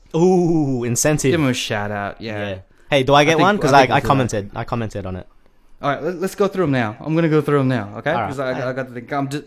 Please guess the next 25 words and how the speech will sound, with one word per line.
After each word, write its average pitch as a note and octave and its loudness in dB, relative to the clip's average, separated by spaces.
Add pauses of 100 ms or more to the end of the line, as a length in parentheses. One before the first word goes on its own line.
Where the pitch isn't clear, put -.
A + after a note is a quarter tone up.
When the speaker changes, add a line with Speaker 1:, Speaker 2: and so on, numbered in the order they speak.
(100)
Speaker 2:
let's - -10
just D#3 -10
speak E3+ -2
for D3 0
a A#2+ 2
bit, D3+ -4
and B2+ -6
then A#2+ -4
I'll A2+ -8
get A2+ -14
it, - -20
I'll A#2 -14
get A2+ -14
it G#2+ -14
out. - -18 (560)
Speaker 1:
All G#2 -8
right. D3 0
Um, C3 -2 (1040)
my A#2 -6
name's A#2 -2
Nathan. F3 -4 (180)
Uh, A2 -6
<laughs> G#2+ -6
thirty-one. - -4 (1600)
I F#2+ -8